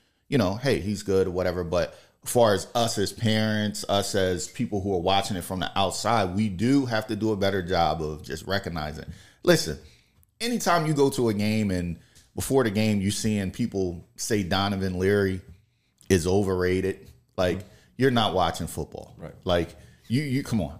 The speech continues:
Speaker 1: let's just be for real. Like, you don't have to be, and this is something that I wanted to say on, on a, a different topic, but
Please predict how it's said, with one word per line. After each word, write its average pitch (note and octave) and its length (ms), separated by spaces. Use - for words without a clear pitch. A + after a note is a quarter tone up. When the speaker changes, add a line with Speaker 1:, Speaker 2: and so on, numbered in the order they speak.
Speaker 1:
let's A2 180
just A2+ 220
be A2 100
for G#2 160
real. F#2+ 540
Like, E2+ 320
you B2+ 140
don't C3+ 180
have A#2 280
to A2 120
be, F#2 500
and G#2 100
this A#2 180
is G2+ 80
something G#2+ 300
that G2 120
I F2+ 40
wanted F2+ 340
to D#2+ 100
say F2 280
on, D#2+ 340
on D#2+ 200
a, D2 80
a F#2 60
different C#3+ 360
topic, F2 300
but F2+ 220